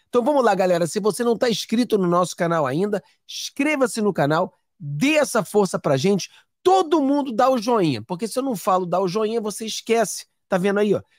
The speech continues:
Muitas pessoas não deram joinha, tão dando o joinha agora. A gente tem uma meta de chegar todos os vídeos a dez mil joinhas.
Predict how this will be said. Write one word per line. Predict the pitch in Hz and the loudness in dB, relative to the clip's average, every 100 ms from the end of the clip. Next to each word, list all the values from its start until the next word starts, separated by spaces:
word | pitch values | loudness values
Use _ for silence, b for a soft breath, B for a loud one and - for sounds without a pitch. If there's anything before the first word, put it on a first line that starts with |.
| _ | _
Muitas | 170 202 269 269 233 | 2 4 4 2 -2
pessoas | - 214 - 196 | 0 -2 2 2
não | 190 190 | 2 2
deram | 156 160 | 2 2
joinha, | 160 214 220 | 2 0 0
tão | 226 226 | 0 0
dando | 226 214 180 - | 0 -2 -4 -4
o | 196 | 0
joinha | 226 226 247 | 0 2 0
agora. | 202 190 143 B B | 4 4 4 B B
A | B 175 | B 0
gente | 208 - | 0 0
tem | 202 | 0
uma | 185 | 2
meta | 139 180 208 185 | 2 2 2 -2
de | 156 | -4
chegar | 165 151 156 151 - _ | -4 0 0 -2 -6 _
todos | - 277 262 220 | 0 2 2 0
os | 208 147 | 0 0
vídeos | 175 165 156 - - | 0 -2 -6 -8 -2
a | 165 | -2
dez | 139 139 202 220 220 151 147 | -2 0 2 2 0 0 2
mil | 175 196 | 2 2
joinhas. | 165 170 180 139 104 | 2 2 4 2 0